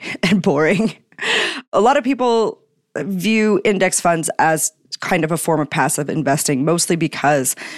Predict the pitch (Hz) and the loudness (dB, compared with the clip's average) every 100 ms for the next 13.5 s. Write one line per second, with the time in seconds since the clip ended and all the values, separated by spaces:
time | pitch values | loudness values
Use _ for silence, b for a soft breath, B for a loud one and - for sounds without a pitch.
0 | B B 202 208 196 202 170 170 170 - | B B 2 2 0 2 0 0 0 2
1 | 170 156 156 - 247 226 202 196 226 - | 2 2 0 -2 0 2 2 0 -4 -4
2 | 180 175 180 196 196 196 185 185 190 185 | -4 -2 -2 -2 0 0 0 0 0 0
3 | 190 175 - 214 233 180 156 196 - - | 0 -2 -2 0 2 2 2 0 -4 -4
4 | - - 180 180 170 175 170 165 156 170 | -4 -2 0 2 2 2 0 0 0 0
5 | 143 90 - - - - 143 151 165 160 | 0 -2 -2 -2 -4 0 0 2 2 0
6 | 165 - 185 165 165 160 160 - 165 160 | 0 0 0 2 2 -2 -2 -2 0 2
7 | 156 160 - B B - 160 143 165 170 | 2 0 -4 B B -2 0 0 2 2
8 | 196 190 202 196 165 - 180 156 151 143 | 2 2 2 0 -2 -4 -4 -2 -2 -2
9 | - 165 143 147 - 147 139 - - 170 | -4 -2 -2 -2 -2 0 0 0 0 2
10 | 170 170 - 170 147 - 160 151 139 - | 2 0 -2 -2 -2 0 0 0 -2 -4
11 | 151 160 175 185 165 - 160 139 - 139 | -2 0 0 0 -2 -2 -2 -2 -2 -2
12 | 135 139 139 135 - 151 156 143 131 135 | 0 0 0 0 0 0 0 0 0 0
13 | - - 190 190 180 | 0 2 4 2 0